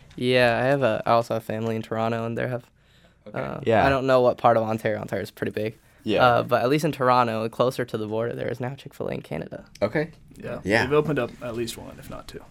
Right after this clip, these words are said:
Speaker 3: Yeah,
Speaker 1: think there's
Speaker 3: that's,
Speaker 1: two.
Speaker 3: they have so much fast food, but that was the one thing I never saw growing up is Chick-fil-A.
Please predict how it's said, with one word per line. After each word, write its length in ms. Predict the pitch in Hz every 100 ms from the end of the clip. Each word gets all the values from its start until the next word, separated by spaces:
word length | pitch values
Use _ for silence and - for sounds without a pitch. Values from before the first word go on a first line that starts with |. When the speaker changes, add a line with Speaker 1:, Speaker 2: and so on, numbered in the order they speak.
| - -
Speaker 3:
Yeah, 160 | 92 82
Speaker 1:
think 120 | -
there's 220 | 98 -
Speaker 3:
that's, 180 | - -
Speaker 1:
two. 160 | - -
Speaker 3:
they 80 | -
have 120 | 110
so 180 | - 110
much 200 | 107 -
fast 300 | - 92 85
food, 180 | - 87
but 100 | 82
that 80 | 87
was 100 | 82
the 80 | 78
one 220 | 78 82
thing 180 | 82 78
I 60 |
never 400 | 76 78 78 76
saw 300 | 76 80 71 73
growing 320 | 73 76 76
up 140 | 73
is 120 | 80 -
Chick-fil-A. 580 | 85 - 78 76 -